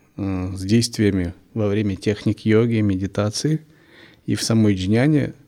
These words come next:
вы действуете в созерцании и в присутствии. Иногда я читал лекции и давал учения, потом спрашивали: «Гуру, вы говорили ведь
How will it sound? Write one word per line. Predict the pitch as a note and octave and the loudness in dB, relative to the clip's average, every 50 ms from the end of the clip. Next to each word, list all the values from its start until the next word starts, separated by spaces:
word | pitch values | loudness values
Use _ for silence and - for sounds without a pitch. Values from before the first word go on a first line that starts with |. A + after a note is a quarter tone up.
| _ _ - | _ _ -12
вы | - A2 G#2+ G#2 G#2+ C3 | -8 -6 -4 -2 -2 -2
действуете | C#3+ C3 A2+ G#2+ A2+ A2+ - - A2+ G#2+ G#2 G2+ - - G2 F#2+ | 0 0 2 0 0 0 -2 -2 -2 0 0 -2 -4 -6 -8 -8
в | A#2 - - | -8 -8 -4
созерцании | - G2+ F#2 G2+ F#2+ G2+ - - A2 G#2+ G2+ G2+ F#2 | -4 -2 -2 -2 -4 -2 0 0 2 2 2 2 0
и | F2+ | 0
в | - | -2
присутствии. | - - - - - - G2+ - - - - - - - - - - _ _ _ _ _ _ _ _ _ _ _ _ _ _ _ _ _ _ _ _ _ _ _ _ _ _ _ _ _ _ _ _ _ _ _ _ _ _ _ _ _ _ _ _ _ _ _ _ _ _ _ _ _ _ _ _ _ _ _ _ _ _ _ _ _ _ - | -2 -2 -2 -2 -2 -6 -8 -10 -10 -14 -12 -14 -16 -16 -16 -18 -20 _ _ _ _ _ _ _ _ _ _ _ _ _ _ _ _ _ _ _ _ _ _ _ _ _ _ _ _ _ _ _ _ _ _ _ _ _ _ _ _ _ _ _ _ _ _ _ _ _ _ _ _ _ _ _ _ _ _ _ _ _ _ _ _ _ _ -4
Иногда | - A#2+ A#2 A#2 A2 A2 A2 B2 C3+ D3 | -2 0 0 2 2 2 2 4 4 4
я | E3 D#3 C#3+ C#3 B2 G#2+ - | 2 2 0 0 0 0 -2
читал | - - G#2+ - - A2+ G#2+ G2+ G2+ - | -2 -4 -6 -2 0 2 2 2 2 0
лекции | A2+ A2 G#2 A2+ A2+ - - - D#2 D#2 D#2 D2+ D#2 - _ _ _ _ _ _ _ _ _ _ _ _ _ _ _ _ _ _ _ _ _ _ _ - _ | -2 -2 -2 -2 -4 -4 -6 -2 -2 0 0 -2 -4 -8 _ _ _ _ _ _ _ _ _ _ _ _ _ _ _ _ _ _ _ _ _ _ _ -20 _
и | - G#2 | -8 -4
давал | G#2+ G#2 G2+ F#2+ F#2+ F#2+ F#2+ | -2 0 0 0 0 0 -2
учения, | G2+ G#2 - - C3 C3 C#3+ C#3 C3 | -2 -4 -2 -2 0 0 0 0 -2
потом | B2 A#2 G#2+ - A#2 A2 | 0 -2 -2 -2 -2 -4
спрашивали: | - B2 A2+ G#2 - - - G#2 | -2 -4 -6 -6 -6 -4 -4 -2
«Гуру, | G#2 A#2 B2+ A2 G#2 | 2 2 2 2 2
вы | G2 G#2 A#2+ | 0 0 0
говорили | A#2+ B2 B2 B2 C3 C3+ B2+ A#2 A2+ | 2 2 4 4 4 2 2 2 2
ведь | G#2+ G#2+ G#2+ - - | 0 0 -2 -4 -12